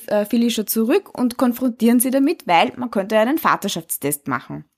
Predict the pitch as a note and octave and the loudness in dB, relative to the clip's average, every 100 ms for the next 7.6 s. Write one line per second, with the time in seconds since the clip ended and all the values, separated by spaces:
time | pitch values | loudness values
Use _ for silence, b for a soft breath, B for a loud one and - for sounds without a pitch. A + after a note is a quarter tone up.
0 | _ _ _ _ _ _ F#3 F3+ F3 F3+ | _ _ _ _ _ _ -8 -4 -4 -4
1 | F3+ E3+ F3 D3+ - - E3 G#3+ - F4 | -8 -6 -4 -4 -6 -8 -2 0 0 2
2 | A4 - B B B B A#3+ A3+ G#3+ G3+ | 2 0 B B B B 0 0 0 0
3 | G#3+ G3 G3 - E3+ A3+ D4 A#4+ - B | 0 -2 -4 -10 -6 0 2 0 -2 B
4 | B B _ _ B3 C4 B3+ G#3+ A#3 - | B B _ _ -2 0 0 0 0 0
5 | C#4 C4 - A#3+ A3 G#3+ - G#3 G3 - | -4 -4 -2 0 2 0 -2 -4 0 2
6 | G3 B3+ C4 C4+ C4+ D4 F#3+ - G3 D3 | 4 4 2 2 0 4 2 2 -4 -6
7 | - D3+ D3 - A2+ | -8 -6 -6 -6 -8